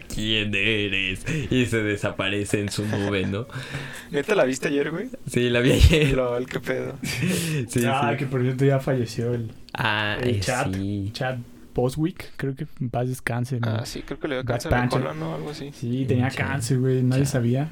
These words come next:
Speaker 3: Lo tenía como en secreto y hasta que se murió, mal pedo.
Speaker 1: Chale.
Speaker 3: Pues un, un
Speaker 1: F.
Speaker 3: Wakanda Forever.
Speaker 2: Un saludo.
Speaker 3: Un
Speaker 1: Ah,
Speaker 3: F.
Speaker 1: sí.
Speaker 3: Güey.
Speaker 1: <laughs> Wakanda.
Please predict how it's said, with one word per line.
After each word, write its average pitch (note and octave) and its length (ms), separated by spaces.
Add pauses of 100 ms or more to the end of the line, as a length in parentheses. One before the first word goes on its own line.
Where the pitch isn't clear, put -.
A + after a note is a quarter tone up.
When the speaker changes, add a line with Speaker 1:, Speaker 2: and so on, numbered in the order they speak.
(160)
Speaker 3:
Lo B2+ 140
tenía B2 300
como C3+ 180
en A#2+ 60
secreto B2 460
y A2+ 140
hasta A#2 260
que A2+ 160
se - 120
murió, A2 400 (160)
mal A#2+ 320
pedo. A#2 340 (440)
Speaker 1:
Chale. - 420 (180)
Speaker 3:
Pues A2+ 160
un, C3 220
un C#3 560 (280)
Speaker 1:
F. G#2+ 140
Speaker 3:
Wakanda B2+ 380
Forever. B2+ 480 (100)
Speaker 2:
Un B2+ 80
saludo. C3 320
Speaker 3:
Un D#3+ 100
Speaker 1:
Ah, B2+ 200
Speaker 3:
F. C3+ 260
Speaker 1:
sí. D#3 280 (340)
Speaker 3:
Güey. E3+ 380
Speaker 1:
<laughs> A#2 340
Wakanda. F3 540